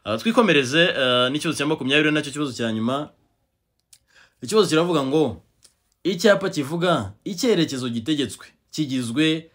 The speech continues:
n'ikirango cy'ibara risa gute? Ese iki cyapa kivuga icyerekezo gitegetswe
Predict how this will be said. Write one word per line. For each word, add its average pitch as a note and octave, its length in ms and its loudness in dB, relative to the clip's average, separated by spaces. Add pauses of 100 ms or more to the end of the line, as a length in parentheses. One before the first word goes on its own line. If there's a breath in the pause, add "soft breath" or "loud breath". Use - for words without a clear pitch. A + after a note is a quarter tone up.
(520 soft breath)
n'ikirango C#3 960 -2
cy'ibara D3 400 -2
risa B2 540 -4
gute? A2 320 -12 (520)
Ese G#3+ 320 -2
iki E3+ 240 -6
cyapa F#3+ 320 2
kivuga D#3+ 580 -2 (400)
icyerekezo E3+ 580 0
gitegetswe C3 680 -2